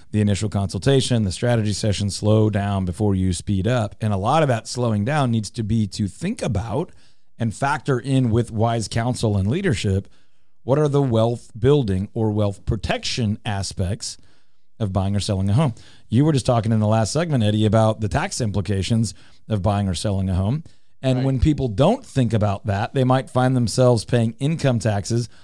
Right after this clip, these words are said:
Speaker 1: on the gains from selling a home.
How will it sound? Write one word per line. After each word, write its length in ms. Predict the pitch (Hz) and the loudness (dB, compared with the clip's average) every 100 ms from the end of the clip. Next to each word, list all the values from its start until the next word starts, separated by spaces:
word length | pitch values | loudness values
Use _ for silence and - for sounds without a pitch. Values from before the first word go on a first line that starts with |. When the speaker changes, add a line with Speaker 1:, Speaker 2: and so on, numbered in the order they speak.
| - - | -18 -6
Speaker 1:
on 180 | 120 | -4
the 80 | 113 | -2
gains 640 | 95 151 190 131 127 127 - - - | 0 0 2 2 2 0 -4 -16 -18
from 180 | - 120 | -4 -2
selling 360 | - 135 123 | 2 2 2
a 60 | 113 | 2
home. 340 | 156 180 127 | 2 4 0